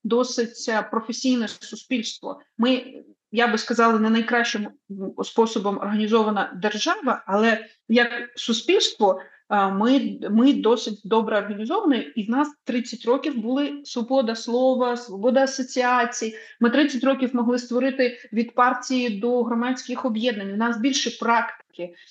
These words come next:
ніж за двадцять років. Путін обрізав всі ці можливості, люди ними не користувалися. І, м, побудувати горизонтальну взаємодію в Росії важко, а в нас, можливо, ми тренувалися, і як не дивно. Е, тобто, от те, що в нас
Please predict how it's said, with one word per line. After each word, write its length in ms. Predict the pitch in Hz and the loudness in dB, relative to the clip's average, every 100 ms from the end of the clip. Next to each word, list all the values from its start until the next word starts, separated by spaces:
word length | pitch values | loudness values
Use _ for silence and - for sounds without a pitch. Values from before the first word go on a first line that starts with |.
| - | 0
ніж 420 | 220 214 - - | 2 2 0 -2
за 140 | 214 220 | -2 0
двадцять 440 | 233 240 233 - | 2 2 -2 -2
років. 400 | 254 370 285 277 | -2 0 -2 -4
Путін 340 | 262 277 254 - | -4 0 -2 0
обрізав 480 | 214 202 262 233 220 | -2 2 2 2 0
всі 360 | - - 254 | -4 -2 -2
ці 200 | 233 208 | -2 -8
можливості, 500 | 185 190 311 403 - | -10 -6 -4 -4 -4
люди 300 | 208 262 226 | -2 0 0
ними 220 | 214 208 | -2 -4
не 160 | 196 202 | -6 -8
користувалися. 960 | 220 202 196 - 196 269 392 294 - 247 - - - _ | -8 -10 -12 -10 -2 0 -2 -6 -10 -14 -16 -20 -20 _
І, 320 | 240 240 - 226 | 0 0 -2 -4
м, 180 | 220 - | -4 2
побудувати 640 | 247 233 233 269 277 214 214 | 4 6 8 6 6 2 2
горизонтальну 720 | 233 220 233 226 247 220 202 | 2 2 0 2 2 2 -2
взаємодію 840 | 185 196 196 196 196 269 359 247 - - | -8 -6 -6 -4 0 2 4 2 -2 -6
в 60 | 214 | -2
Росії 380 | 220 - 262 226 | -2 2 2 4
важко, 520 | 185 170 - 330 - | 4 2 0 -2 2
а 100 | 208 | 2
в 140 | 208 247 | 2 2
нас, 280 | 285 294 - | 2 0 -2
можливо, 540 | 220 214 226 403 320 | -2 0 0 2 2
ми 100 | 226 | 0
тренувалися, 760 | 220 220 220 233 339 370 285 - | -2 -4 -2 0 2 0 -2 -6
і 180 | 202 220 | -8 -4
як 220 | 254 269 | -2 -2
не 80 | 240 | -2
дивно. 400 | 214 208 190 - _ _ _ | -2 -2 -6 -16 _ _ _
Е, 280 | 107 208 208 - | 2 2 0 -4
тобто, 320 | - - 226 220 | -6 -2 0 0
от 140 | 233 | 2
те, 140 | 294 294 | 2 0
що 140 | 262 | -2
в 80 | 226 | -2
нас 240 | 247 240 | -2 -4